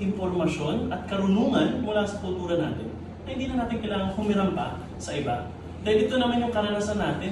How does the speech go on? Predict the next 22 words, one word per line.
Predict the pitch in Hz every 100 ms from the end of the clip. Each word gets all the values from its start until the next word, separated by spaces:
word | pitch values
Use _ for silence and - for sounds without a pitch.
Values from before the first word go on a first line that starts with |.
| 185
eh. | - - - 190
Minsan | 208 214 214
kasi | 196 220
pinapatong | 196 180 175 143 147 151
lang | 151 151
natin | 135 - 151
yung | 151 147 - -
karanasan | 180 185 175 180 170
ng | 202
iba | 120 - - - - 214
para | 202
intindihan | 214 214 214 202 190 196
ng | 190
mga | 180
Pilipino, | 175 165 151 131 131
ba't | 185 220
di | 240
natin | 220 214
intindihan | 190 180 170 160 160
ang |
sarili | - 156 147
natin? | 135 120 120 117